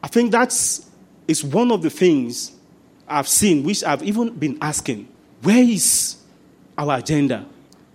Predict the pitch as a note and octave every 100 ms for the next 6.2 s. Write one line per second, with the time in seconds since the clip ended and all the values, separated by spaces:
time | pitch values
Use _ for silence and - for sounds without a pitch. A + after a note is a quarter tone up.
0 | - D#3 G#3+ G#3+ G3 - A3 B3 C4 A#3
1 | D4 D4 - - _ _ _ - D#3+ F3+
2 | G#3 C4+ C4 A#3 A3+ D3 D#3+ D#3+ E3+ C3+
3 | - C3+ E3 G3 C#4 - D3 D3+ F3 -
4 | - - C#3+ C#3+ A#2 A2 B2 G3+ G#3 G3+
5 | F#3+ C4+ B3 A3 E3+ E3+ C#3+ C3+ C#3+ F3+
6 | F3